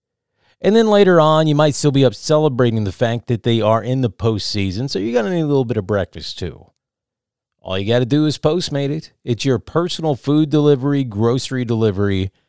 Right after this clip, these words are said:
whatever kind of delivery service all year round. Doesn't matter what you're craving, Postmates can deliver. They're the largest on-demand network in the United States and offer delivery from all the restaurants, grocery and convenience stores, and traditional retailers you could possibly want or need. Twenty-four hours a day,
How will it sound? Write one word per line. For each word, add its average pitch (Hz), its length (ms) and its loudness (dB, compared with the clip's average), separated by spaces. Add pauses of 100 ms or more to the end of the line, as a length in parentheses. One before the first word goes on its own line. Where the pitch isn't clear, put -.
(360)
whatever 151 560 4
kind 139 260 2
of 120 60 -2
delivery 117 480 2
service 95 720 -2
all 107 260 2
year 101 200 2
round. 87 320 0
Doesn't 104 200 2
matter 123 180 0
what 127 240 -2
you're 147 140 -2
craving, 135 680 -2
Postmates 117 600 -6
can 113 160 -4
deliver. 101 380 -2
They're 95 140 -4
the 113 100 0
largest 135 480 -2
on-demand 156 640 0
network 127 420 -2
in 120 80 -2
the 110 80 0
United 107 380 -2
States - 460 -12 (500)
and 139 120 2
offer 143 280 0
delivery 151 580 0
from 139 180 -2
all 113 120 0
the 101 100 -2
restaurants, 127 720 -2
grocery 120 500 -2
and 113 120 -4
convenience 113 480 -2
stores, 117 480 -4
and 117 200 -2
traditional 113 500 -4
retailers 127 600 -2
you 113 80 -6
could - 240 -8
possibly 120 720 -6
want 104 400 -2
or 98 100 -4
need. 113 260 -4
Twenty-four 170 440 -4
hours 143 280 0
a 104 80 0
day, 151 480 -2